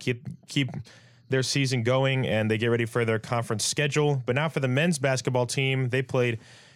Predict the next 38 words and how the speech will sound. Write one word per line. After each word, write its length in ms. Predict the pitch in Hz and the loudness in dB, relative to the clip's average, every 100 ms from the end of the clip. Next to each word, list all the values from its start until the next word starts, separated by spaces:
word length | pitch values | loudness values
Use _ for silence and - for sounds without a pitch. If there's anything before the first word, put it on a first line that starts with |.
| - | -4
yesterday 680 | 123 143 - 147 139 135 127 | -2 0 0 0 2 0 0
at 200 | 117 110 | -2 -4
home 500 | - 143 139 135 139 | 0 2 2 2 0
and 180 | 120 | 0
unfortunately 500 | 117 113 135 120 127 | 0 0 -2 0 0
lost 320 | 120 117 113 - | 2 2 0 -2
eighty-three 400 | 143 143 - 127 | -2 0 0 0
to 80 | 117 | 0
seventy-one 520 | - 127 120 117 117 | 0 0 0 2 2
against 360 | 117 113 110 - | 2 -2 -2 -2
the 100 | 107 | -2
Rice 380 | 101 110 107 - | 0 0 -2 -2
Owls. 520 | 127 127 127 127 113 - - - - | 0 2 2 0 -4 -12 -20 -10 0
It 60 | |
was 100 | 170 | 0
a 60 | 156 | 2
good 160 | 151 | 0
game. 280 | 135 139 143 | 0 0 0
I 120 | 139 | 2
was 100 | 131 | 2
also 220 | 139 135 131 | 2 0 0
at 100 | 113 | 0
this 180 | 131 | -2
game, 380 | - 127 120 113 | 0 -2 0 0
and 500 | 104 107 104 104 104 - - 104 - - - | 0 0 0 -2 -6 -12 -18 -20 -20 -8 -4
it 100 | 117 | -2
seemed 200 | 175 165 | 0 0
like 100 | 147 | 0
the 80 | |
Bobcats 580 | 120 120 120 - 117 - | 0 0 0 0 0 0
were 280 | 120 110 98 - - - - | 2 2 0 -6 -20 -20 -14
just, 280 | - 117 - | -2 -2 0
they 80 | 123 | 0
just 160 | 127 127 | 0 0
got 160 | 135 | 0
behind 320 | 120 117 120 | 0 0 0
early 360 | 117 117 117 113 | 2 2 4 2
and 300 | 110 107 110 | 2 0 -2